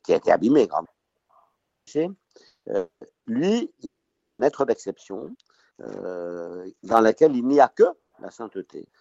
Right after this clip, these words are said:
C'est-à-dire, tu peux, euh, regarder, euh, en elle et tu ne verras que, euh, la sainteté. Donc ça, c'est, euh, vraiment le cadeau, euh, euh, qu'il nous fait. <clears throat> Alors,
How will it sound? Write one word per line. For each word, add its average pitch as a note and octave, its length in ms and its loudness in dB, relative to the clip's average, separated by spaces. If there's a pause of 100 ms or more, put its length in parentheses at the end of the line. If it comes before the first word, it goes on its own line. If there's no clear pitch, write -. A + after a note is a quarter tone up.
(160)
C'est-à-dire, G2+ 420 -4
tu G2+ 140 -12
peux, G2 360 2
euh, E2 300 -10
regarder, E2+ 760 -2
euh, C#2 340 -10
en E2+ 200 -8
elle D3 140 2
et B2+ 80 4
tu G2+ 140 -8
ne F2+ 120 -4
verras E2 420 -14
que, F#3+ 180 4 (500)
euh, F2 800 -14 (260)
la G2+ 200 -4
sainteté. E2 600 -8 (460)
Donc G2+ 200 -2
ça, D#3 240 6
c'est, D#3 580 2
euh, F#2 440 -12
vraiment G2+ 400 -8
le A#2+ 180 0
cadeau, C3 760 -2
euh, G1+ 720 -12 (720)
euh, - 40 -16 (420)
qu'il B2+ 220 6
nous B2+ 120 8
fait. - 320 2 (640)
<clears throat> F3+ 1300 2
Alors, B2 340 0